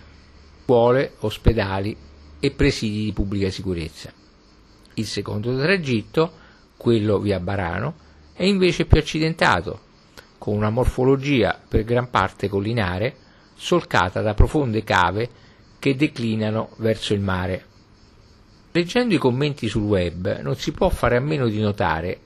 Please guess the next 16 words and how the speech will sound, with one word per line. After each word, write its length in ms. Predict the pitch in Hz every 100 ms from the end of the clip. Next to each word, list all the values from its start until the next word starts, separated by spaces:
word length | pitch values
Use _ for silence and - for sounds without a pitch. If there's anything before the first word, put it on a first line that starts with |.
| -
che 80 | -
il 100 | 131
grosso 600 | 139 190 175 - 113 107
delle 260 | 123 123 117
recensioni 880 | 120 - 151 143 - 107 95 95
su 160 | 95 127
Sant'Angelo 800 | - 156 156 101 95 95 104 107 - - - - -
ruota 500 | 180 160 117 131 139 - - -
tutto 400 | 233 - - -
attorno 760 | 127 - 151 135 135 131 127
alla 360 | - 127 123 120
specificità, 800 | - 151 135 139 - 117 107 - -
alla 260 | 117 120
specificità 1040 | 117 - 156 - 127 - 127 - 120 113 -
del 200 | 107 113
luogo, 560 | 117 110 104 107 -